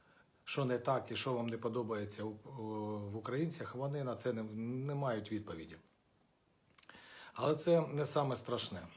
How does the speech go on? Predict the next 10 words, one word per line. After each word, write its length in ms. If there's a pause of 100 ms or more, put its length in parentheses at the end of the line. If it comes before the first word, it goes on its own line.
(960)
Тільки 280
зараз 340
по, 340
по, 200
попалася 680
мені 460
інформація, 720
що 180
першого 500
серпня, 480